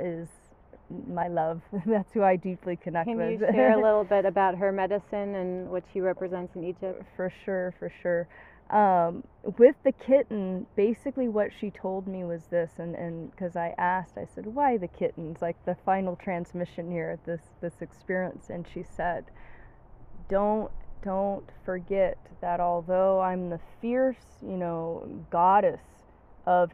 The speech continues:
Speaker 1: Egypt," like, she's considered, like, the Kali of Egypt, right? Like Kali is for India, like, powerful. She was the physician, she was the cure of disease. And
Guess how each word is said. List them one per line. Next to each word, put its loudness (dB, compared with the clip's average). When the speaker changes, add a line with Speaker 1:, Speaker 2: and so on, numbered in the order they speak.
Speaker 1:
Egypt," -4
like, -4
she's -2
considered, 0
like, 4
the -2
Kali 4
of 6
Egypt, 0
right? 0
Like -2
Kali 0
is -4
for -2
India, -4
like, -4
powerful. 0
She -6
was -6
the -4
physician, -4
she -14
was -8
the -10
cure 2
of -2
disease. -8
And 2